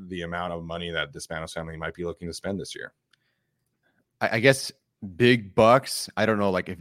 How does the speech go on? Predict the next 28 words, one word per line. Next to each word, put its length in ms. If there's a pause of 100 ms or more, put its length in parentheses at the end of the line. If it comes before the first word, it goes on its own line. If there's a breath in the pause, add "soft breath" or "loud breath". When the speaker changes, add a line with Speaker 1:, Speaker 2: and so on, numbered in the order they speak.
Speaker 2:
how 100
much 160
Dan 240
Quinn 460
would, 260 (300)
you 80
know, 120
command, 380
for 80
example. 360
So 60
I 20
think 100
we're 80
really 200
just 120
talking 180
about 240
Belichick 460
and 80
Harbaugh 480
really 240
here. 380 (400 soft breath)
Speaker 1:
Yeah. 180 (280)
Speaker 2:
Um, 720 (800)
I 380 (200)
don't 340
think, 600